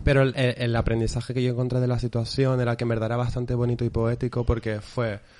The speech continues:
justo falleció y salió esa portada que en realidad es bastante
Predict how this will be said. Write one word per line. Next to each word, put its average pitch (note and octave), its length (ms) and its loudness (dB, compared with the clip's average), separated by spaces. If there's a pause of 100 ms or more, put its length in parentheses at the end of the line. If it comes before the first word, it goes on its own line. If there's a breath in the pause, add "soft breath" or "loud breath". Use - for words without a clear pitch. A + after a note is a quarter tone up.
(300 loud breath)
justo - 400 -8
falleció C#3 920 0
y A#2+ 220 -2
salió A#2 540 -2
esa A#2+ 280 0
portada B2 380 -2
que C3 80 -6
en B2+ 80 -2
realidad A2+ 240 -4
es A#2 80 -4
bastante A#2+ 800 -4